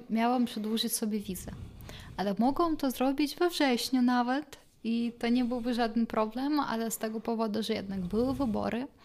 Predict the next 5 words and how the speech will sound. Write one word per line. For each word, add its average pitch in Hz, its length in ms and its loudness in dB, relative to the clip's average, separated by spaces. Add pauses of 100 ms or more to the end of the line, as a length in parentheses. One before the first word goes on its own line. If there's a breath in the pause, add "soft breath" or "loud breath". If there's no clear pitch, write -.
(640 loud breath)
i, 220 580 4
i - 80 -2
to 233 180 2
dla 233 260 4
mnie 302 480 2